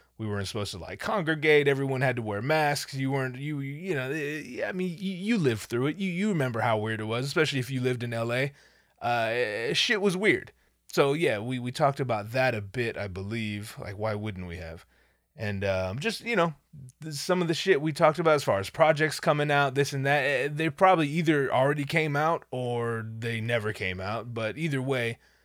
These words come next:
some of the things we talked about, they, they're most likely a little dated. But we still had a good time. Follow him everywhere at Mighty Muds, spelt the way you spell words.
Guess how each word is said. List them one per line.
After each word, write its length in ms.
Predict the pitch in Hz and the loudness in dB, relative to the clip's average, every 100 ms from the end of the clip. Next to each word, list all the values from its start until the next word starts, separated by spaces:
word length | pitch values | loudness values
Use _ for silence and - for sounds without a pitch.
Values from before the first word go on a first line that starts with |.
| _ | _
some 260 | - 135 135 | -4 -2 0
of 60 | |
the 80 | 123 | -2
things 580 | 113 139 131 123 117 - _ - | -4 -4 -2 -4 -8 -12 _ -8
we 120 | 110 | -4
talked 300 | - 127 123 | 2 2 2
about, 420 | 131 143 143 - _ _ _ - | 0 2 2 -2 _ _ _ 2
they, 380 | 139 143 135 131 | 4 6 4 2
they're 140 | 139 | 0
most 360 | 135 156 143 - | 0 2 0 2
likely 320 | 143 131 135 123 | 2 2 0 -2
a 40 | |
little 220 | 123 120 | 0 -2
dated. 420 | 113 110 95 87 147 | -4 -4 -6 -8 4
But 240 | 202 170 _ _ - | 4 4 _ _ -4
we 100 | 160 | -4
still 220 | 139 165 | 4 6
had 100 | 147 | 6
a 60 | 127 | 4
good 160 | 113 92 | -2 -4
time. 200 | 80 - _ | -8 -10 _
Follow 400 | - 147 156 143 | 4 4 6 4
him 320 | 143 143 139 | 2 0 -2
everywhere 560 | 117 127 123 120 117 117 | -2 -2 0 0 2 2
at 200 | 123 113 | 0 0
Mighty 280 | 127 120 110 | -2 -2 0
Muds, 440 | 135 160 156 151 - _ | 2 2 2 -4 -16 _
spelt 460 | - - 127 110 104 | -18 -6 -2 -2 -2
the 80 | |
way 220 | 113 110 110 | -4 -2 -2
you 160 | 95 | -4
spell 360 | 92 - 110 104 | -6 -4 -4 2
words. 480 | 156 160 151 143 | 4 6 4 -4